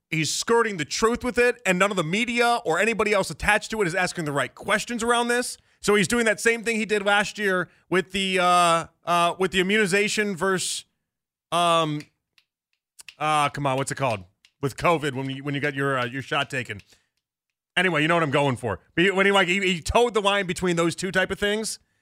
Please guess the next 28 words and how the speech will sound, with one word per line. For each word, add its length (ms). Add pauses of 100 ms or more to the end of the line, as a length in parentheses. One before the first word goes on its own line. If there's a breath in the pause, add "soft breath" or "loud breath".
(120)
and 120
he 80
didn't, 200
he 80
didn't 200
directly, 680 (160 soft breath)
he, 180
he 60
kinda, 180
like, 140
made 140
his 180
own 300
rules 320
for 260
it, 80 (220 soft breath)
and 100
because 220
no 120
one 220
asked 240
the 80
right 160
questions 420
until 240
seven 380
months 240
later, 400